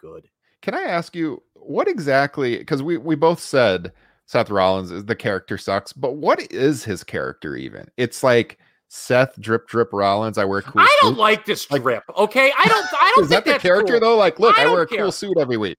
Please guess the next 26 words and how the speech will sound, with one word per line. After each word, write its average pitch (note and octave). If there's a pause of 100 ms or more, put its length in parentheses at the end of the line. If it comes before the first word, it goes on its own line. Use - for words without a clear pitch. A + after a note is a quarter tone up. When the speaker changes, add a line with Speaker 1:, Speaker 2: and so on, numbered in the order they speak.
Speaker 1:
All B3
right, G#3
I'm B3
forty-one, G3+
married, E3
got D#3+
a -
kid. D#3+
Maybe A3
my D3+ (240)
cool D3
days B2+
are B2
behind A#2
me, E3
but C4+
this, A#4+
I A4 (100)
don't C#4+
like D3
this C#3 (380)
dr-, D3
check -
out D#3+
that -
drip. A#2+